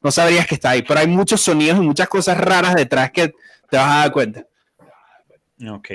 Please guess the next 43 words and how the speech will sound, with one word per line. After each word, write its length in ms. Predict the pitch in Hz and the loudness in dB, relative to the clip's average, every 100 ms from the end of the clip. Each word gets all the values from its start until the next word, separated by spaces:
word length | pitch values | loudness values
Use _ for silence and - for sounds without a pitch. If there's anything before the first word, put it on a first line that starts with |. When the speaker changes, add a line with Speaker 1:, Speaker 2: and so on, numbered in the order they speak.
| 95 | -14
Speaker 2:
súper, 420 | - 117 98 98 | -10 -12 -10 -16
súper, 360 | - 123 120 127 | -12 -14 -10 -12
porque 400 | - - 120 104 | -12 -12 -10 -8
<laughs> 160 | 127 120 | -10 -8
yo 180 | 120 | -8
en 60 | 117 | -8
la 80 | 120 | -6
página 280 | 120 107 123 | -6 -6 -10
de 60 | |
audífonos, 420 | 127 110 110 123 123 | -10 -12 -12 -14 -14
aunque 160 | 107 | -16
es 60 | 101 | -20
que 100 | 98 | -20
todavía 340 | - 120 113 | -8 -6 -6
me 120 | 101 | -10
toca 260 | 107 104 101 | -12 -16 -16
con 200 | - 113 | -18 -16
el 280 | 117 104 101 | -14 -16 -16
Spotify, 760 | 104 107 104 101 110 117 175 _ - - - _ _ | -12 -8 -6 -6 -6 -8 -10 _ -20 -20 -20 _ _
eh, 280 | 110 107 104 | -14 -12 -12
mientras 460 | 98 104 107 107 104 | -14 -18 -20 -20 -18
que 80 | |
logro 240 | 107 98 98 - - - | -14 -12 -12 -14 -20 -12
<laughs> 160 | 151 | -10
tener 260 | - 123 104 | -8 -10 -10
Tidal 480 | - 117 110 113 110 | -4 -4 -2 -8 -10
para, 420 | 120 117 107 92 _ _ _ _ _ _ - | -14 -12 -14 -18 _ _ _ _ _ _ -20
para 200 | 113 104 | -14 -14
poder 680 | - 104 92 92 92 - _ | -10 -8 -6 -8 -10 -16 _
tener 240 | 107 107 | -16 -12
mejor, 440 | 104 104 110 107 - | -12 -10 -10 -10 -14
em, 640 | 104 107 104 104 98 90 - - _ _ _ _ _ | -12 -12 -10 -12 -14 -16 -20 -20 _ _ _ _ _
calidad 420 | - 98 101 95 | -10 -8 -4 -6
cuando 240 | - 101 104 | -6 -8 -8
escucho 380 | - 98 - 98 | -10 -14 -12 -10
ahí 100 | 98 | -8
en 100 | 101 | -10
la, 100 | 101 | -12
en 120 | 110 | -12
los 180 | 104 - | -12 -12
cascos. 500 | - 95 - - - - - _ - - | -10 -12 -12 -20 -20 -20 -20 _ -20 -10
Speaker 1:
<laughs> 0 | |
Speaker 2:
Em, 1040 | 139 127 120 117 117 117 113 113 113 117 | -2 2 4 4 4 4 2 -2 -4 -10